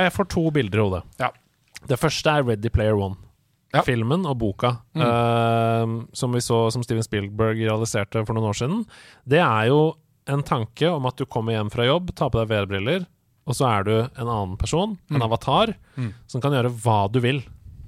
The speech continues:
Speaker 1: i en fiktiv verden.
Speaker 2: Ja.
Speaker 1: Det betyr at du kan reise til en shooting range
Speaker 2: Ja.
Speaker 1: og ha et fett skytespill. Det betyr også at du kan fly,
Speaker 2: Mm.
Speaker 1: eh, eller at du kan være verdens beste fotballspiller og gå inn på Camp Nou for hundre tusen mennesker og få den hyllesten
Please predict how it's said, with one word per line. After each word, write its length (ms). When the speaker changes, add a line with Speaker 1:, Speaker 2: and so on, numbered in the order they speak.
Speaker 1:
i 120
en 100
fiktiv 360
verden. 320
Speaker 2:
Ja. 100
Speaker 1:
Det 120
betyr 260
at 100
du 100
kan 120
reise 320
til 140
en 80
shooting 380
range 420
Speaker 2:
Ja. 80
Speaker 1:
og 60
ha 80
et 100
fett 160
skytespill. 440
Det 80
betyr 180
også 360
at 60
du 60
kan 120
fly, 260
Speaker 2:
Mm. 180
Speaker 1:
eh, 400
eller 200
at 80
du 100
kan 140
være 460
verdens 360
beste 200
fotballspiller 720
og 100
gå 180
inn 80
på 120
Camp 260
Nou 160
for 160
hundre 280
tusen 260
mennesker 380
og 120
få 260
den 140
hyllesten 580